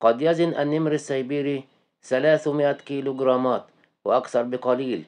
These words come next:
مما يعني أن وزنه يضاهي وزن الأسد الذي يصل إلى مائتين وخمسين كيلوغرامات. يعني أن النمر السيبيري له قوة هائلة تفوق الأسد، فالمواجهة بينهم شرسة وشديدة للغاية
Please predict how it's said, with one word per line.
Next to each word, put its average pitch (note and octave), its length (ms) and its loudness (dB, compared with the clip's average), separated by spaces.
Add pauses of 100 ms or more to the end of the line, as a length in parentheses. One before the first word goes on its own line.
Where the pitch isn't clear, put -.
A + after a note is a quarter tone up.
(360)
مما B2 240 0
يعني D3 420 2
أن D3 160 0
وزنه D3 500 2
يضاهي D3+ 500 0
وزن D3 240 0
الأسد C#3+ 480 0 (320)
الذي C#3 380 2
يصل D3 220 0
إلى C3+ 380 0
مائتين C3+ 520 -2
وخمسين C3 560 -2
كيلوغرامات. A#2+ 760 -2 (680)
يعني C3 420 2
أن C3+ 120 0
النمر D3+ 360 2
السيبيري D3 560 0
له C#3+ 300 2
قوة D3 240 2 (140)
هائلة C3 400 2 (300)
تفوق C#3+ 400 0
الأسد، A#2+ 440 0 (540)
فالمواجهة D3+ 580 4
بينهم D#3 440 2
شرسة D3 520 -2 (160)
وشديدة B2+ 680 0
للغاية B2 600 0